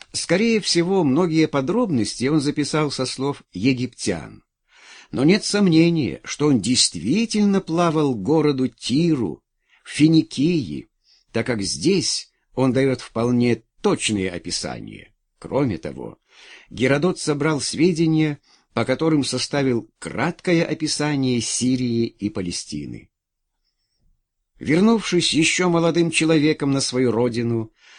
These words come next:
в Галикарнас, знаменитый путешественник принял участие в народном движении против тирана Лигдамиса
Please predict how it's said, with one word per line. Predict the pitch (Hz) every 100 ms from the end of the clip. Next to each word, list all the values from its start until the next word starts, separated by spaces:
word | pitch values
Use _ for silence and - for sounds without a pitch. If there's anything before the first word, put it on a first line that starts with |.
| -
в | -
Галикарнас, | 92 131 127 - 107 101 120 131 - - - _ _ _ _ _ _ _ _ _ _
знаменитый | - 87 127 175 214 214 202
путешественник | 185 180 160 147 175 - 170 160 160
принял | 131 165 160
участие | 151 - 147 139 - 123
в | 101
народном | 107 120 101 98
движении | 80 78 71 127 175 180 180 175 - _ _ _ _
против | 127 165 160 -
тирана | 123 123 151 147 139 -
Лигдамиса | 90 127 131 110 160 135 82 - - 58